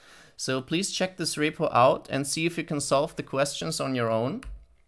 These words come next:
Now, as a last part, I have some pro tips for you to bring your skills to the next level. Number one and two are create your own projects and show what you have learned,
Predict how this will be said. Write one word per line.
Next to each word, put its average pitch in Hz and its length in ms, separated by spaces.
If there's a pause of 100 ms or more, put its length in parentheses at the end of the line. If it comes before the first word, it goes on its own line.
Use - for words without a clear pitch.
(920)
Now, 143 200
as 160 120
a 147 60
last 131 400
part, 135 340
I 135 60
have 139 160
some 131 220
pro 151 340
tips - 320
for 139 160
you 147 220
to 170 140
bring 151 340
your 143 120
skills 143 480
to - 120
the 139 100
next 131 380
level. 127 500 (800)
Number 147 260
one 156 320
and 165 180
two 185 300
are 151 520 (100)
create 160 340
your 147 240
own 175 240
projects 208 800
and 143 180
show 156 220
what 170 260
you 147 120
have 135 200
learned, 120 580